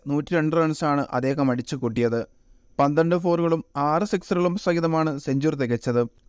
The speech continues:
തൊണ്ണൂറ്റിയാറ് റൺസിലെത്തി നിൽക്കെ വിജയിക്കാൻ ആവശ്യമായ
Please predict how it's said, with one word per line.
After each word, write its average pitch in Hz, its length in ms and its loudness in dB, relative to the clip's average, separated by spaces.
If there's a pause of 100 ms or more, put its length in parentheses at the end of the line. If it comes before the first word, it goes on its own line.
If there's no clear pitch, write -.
(120)
തൊണ്ണൂറ്റിയാറ് 226 440 4
റൺസിലെത്തി 220 380 0
നിൽക്കെ 190 400 0 (100)
വിജയിക്കാൻ 180 400 2
ആവശ്യമായ 175 460 0